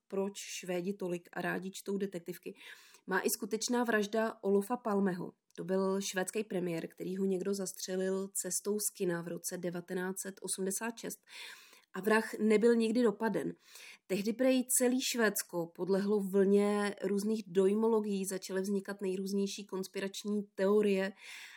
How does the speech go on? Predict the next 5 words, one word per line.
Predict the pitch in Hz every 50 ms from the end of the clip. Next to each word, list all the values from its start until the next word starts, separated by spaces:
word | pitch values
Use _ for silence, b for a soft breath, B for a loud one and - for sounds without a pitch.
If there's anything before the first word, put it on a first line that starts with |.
| B B _ -
a | - 185 180 180 175 175 175 - - _ _ _
každý | - 202 202 202 208 254 254 247
Švéd | 254 - - 196 190 175 175 190 196 - _ -
se | - - 196
stal | 196 - 214 220 220